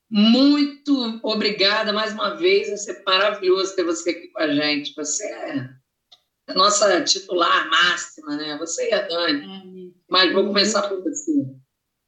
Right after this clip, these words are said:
Speaker 2: Eu, eu que agradeço você lembrar de mim toda semana, fico super, super feliz. Mas olha só, é, bombou porque bombou com a participação dos meninos e bombou fora, né? Hoje o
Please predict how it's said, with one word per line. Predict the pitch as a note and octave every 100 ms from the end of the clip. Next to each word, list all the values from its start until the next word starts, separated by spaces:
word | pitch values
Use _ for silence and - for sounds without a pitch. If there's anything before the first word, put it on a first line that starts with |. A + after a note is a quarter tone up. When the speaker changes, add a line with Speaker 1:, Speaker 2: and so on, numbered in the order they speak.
| -
Speaker 2:
Eu, | G#3+ B3+ -
eu | F#3+ A#3+
que | C#4
agradeço | C4+ B3+ A#3+ G3 G#3 A3 G3
você | F3 F#3+ F#3 D#3+ E3
lembrar | G3 G3+ G3+
de | G3
mim | G3+
toda | G3 G#3
semana, | G#3 G3+ F#3+ F3+
fico | - F#3+
super, | - G#3 G#3+ G3
super | F3+ - G3+
feliz. | G3+ G3 F3+ E3 - - _ _ _ _ -
Mas | G#3 A3+
olha | B3+ B3+
só, | - G3+ D#3 -
é, | F3+ E3+ E3+ D3
bombou | G3 C#4+ G#3+ B3+ D4+
porque | D#4 D4 - D#4 D4+ C#4+
bombou | A3+ G3+ B3 A#3 D4
com | D4
a |
participação | C#4+ C4+ C4+ A#3+ A#3+ A#3
dos | A3
meninos | A3 A3 B3 C#4+ C#4+
e | C#4+
bombou | A#3+ D4 A#3+ G#3 A#3 D#4+
fora, | - C#4 D4 C#4+
né? | C4 C#4+
Hoje | A#3+ A#3+ C4
o | -